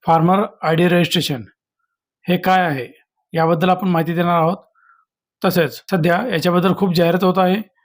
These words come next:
आणि हे रजिस्ट्रेशन करण्यासाठी अनिवार्य केलं आहे असं देखील सांगण्यात येत आहे.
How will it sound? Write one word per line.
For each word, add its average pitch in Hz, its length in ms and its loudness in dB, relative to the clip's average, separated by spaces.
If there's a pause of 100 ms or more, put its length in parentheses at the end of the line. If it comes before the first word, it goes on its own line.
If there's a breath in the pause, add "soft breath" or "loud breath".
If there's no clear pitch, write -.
(380)
आणि 180 220 2 (560)
हे 185 140 2
रजिस्ट्रेशन 180 400 2
करण्यासाठी 180 560 0 (520)
अनिवार्य 185 420 2 (100)
केलं 175 160 0
आहे 160 220 0 (280)
असं 175 180 0
देखील 185 200 2
सांगण्यात 160 300 0
येत 156 120 -10
आहे. 127 240 -4